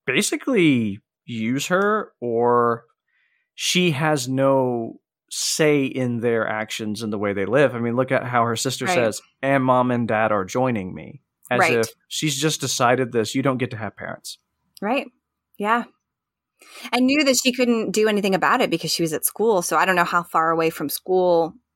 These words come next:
Speaker 2: her,
Speaker 1: Right.
Speaker 2: you know, her parents live. So, yeah.
Speaker 1: Yeah, that,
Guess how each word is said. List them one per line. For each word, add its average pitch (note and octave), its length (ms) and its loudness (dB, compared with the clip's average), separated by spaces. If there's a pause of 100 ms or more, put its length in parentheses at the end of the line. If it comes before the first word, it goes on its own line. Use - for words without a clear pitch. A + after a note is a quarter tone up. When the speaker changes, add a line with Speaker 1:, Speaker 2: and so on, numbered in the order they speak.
(200)
Speaker 2:
her, - 220 -2
Speaker 1:
Right. C3 80 6
Speaker 2:
you B2 80 2
know, E3+ 60 0
her E3 200 -8
parents G#3+ 340 2
live. - 300 -4
So, - 400 0
yeah. E3+ 360 0 (1120)
Speaker 1:
Yeah, D#3+ 240 4
that, F3 360 2